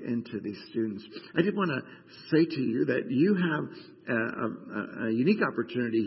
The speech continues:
here to, uh, pray for one teacher or administrator in particular. Uh, on the board, as you leave our foyer here and make your way to coffee and to our jam and donuts and all those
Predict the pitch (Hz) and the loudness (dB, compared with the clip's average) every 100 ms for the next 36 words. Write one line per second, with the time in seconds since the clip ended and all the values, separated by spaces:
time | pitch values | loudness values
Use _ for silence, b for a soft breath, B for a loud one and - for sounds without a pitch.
0 | 110 123 123 143 - 131 127 120 - B | 2 2 4 0 -2 2 2 2 -2 B
1 | B B B - 110 - - 151 156 160 | B B B -8 -8 -8 0 4 4 4
2 | 139 120 120 123 202 233 160 151 180 B | 2 0 2 0 0 -2 -2 -2 -6 B
3 | B B - 151 143 135 - - 123 127 | B B 2 2 4 0 0 0 0 2
4 | 127 127 127 123 - 120 117 117 113 120 | 2 2 0 -2 0 0 2 0 -2 -4
5 | - 147 123 95 - - - _ _ _ | -6 -4 -2 -4 -12 -20 -20 _ _ _
6 | _ _ _ _ _ - 123 113 - B | _ _ _ _ _ -14 -8 -8 -8 B
7 | B 147 143 123 165 175 127 131 B B | B 2 2 6 8 8 6 2 B B
8 | - 120 135 127 131 185 175 - 113 113 | -2 2 4 4 8 8 8 6 -2 0
9 | 160 170 143 120 131 131 123 123 131 135 | 2 6 6 8 6 6 4 2 2 4
10 | 127 131 143 131 120 147 143 - 147 143 | 4 6 4 4 -4 -4 -6 -2 2 2
11 | 117 113 123 113 110 117 139 143 139 117 | 2 -2 0 0 -2 -2 0 0 0 -2
12 | 113 143 151 - 120 117 127 139 117 | 0 0 0 -4 -4 -4 -4 -4 -6